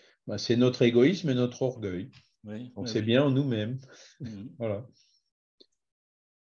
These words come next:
Speaker 2: Donc, voilà à quoi servent les rituels. C'est pas du tout, euh, magique, quoi, en fait, hein.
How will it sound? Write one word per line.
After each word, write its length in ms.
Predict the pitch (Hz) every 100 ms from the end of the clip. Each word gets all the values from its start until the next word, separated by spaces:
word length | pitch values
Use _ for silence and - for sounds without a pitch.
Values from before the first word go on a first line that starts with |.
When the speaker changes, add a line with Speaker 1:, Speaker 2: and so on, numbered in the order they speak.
| -
Speaker 2:
Donc, 200 | 127 123
voilà 240 | 143 147
à 60 | 147
quoi 180 | 151 131
servent 260 | 160 151
les 80 | 143
rituels. 520 | 123 131 139 127 127
C'est 160 | - 127
pas 220 | 151 151
du 180 | 131 123
tout, 280 | 151 151 143
euh, 120 | 123
magique, 420 | 123 127 117 120
quoi, 160 | - 98
en 80 | 104
fait, 280 | - 95 -
hein. 120 | 113